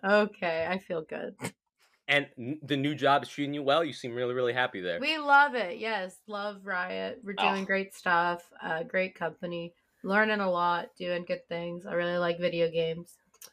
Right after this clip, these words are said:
Speaker 2: Video
Speaker 1: Yeah.
Speaker 2: games are great.
Speaker 1: Yeah.
Speaker 2: I'm so, I'm, I'm, I, I've already told this to Abby many times. I'm just so happy for you. You,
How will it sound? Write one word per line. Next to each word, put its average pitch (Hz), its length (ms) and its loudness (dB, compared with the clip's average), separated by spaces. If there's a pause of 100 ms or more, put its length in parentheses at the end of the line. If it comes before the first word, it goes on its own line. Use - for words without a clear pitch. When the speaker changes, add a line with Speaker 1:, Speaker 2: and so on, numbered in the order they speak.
(120)
Speaker 2:
Video 110 180 -4
Speaker 1:
Yeah. - 80 -2
Speaker 2:
games 101 240 -2
are 98 60 -4
great. 85 420 -6
Speaker 1:
Yeah. 320 160 -2
Speaker 2:
I'm 113 160 -2
so, 131 300 2
I'm, 151 180 6 (140)
I'm, 202 220 4
I, 151 160 8
I've 165 180 6
already 175 180 10
told 131 160 2
this 117 120 -2
to 117 80 2
Abby 107 240 0
many 104 180 -4
times. 104 200 -6
I'm 90 140 0
just - 160 -10
so 98 120 -2
happy 76 280 -6
for 85 140 -12
you. 85 80 -10
You, 107 200 -10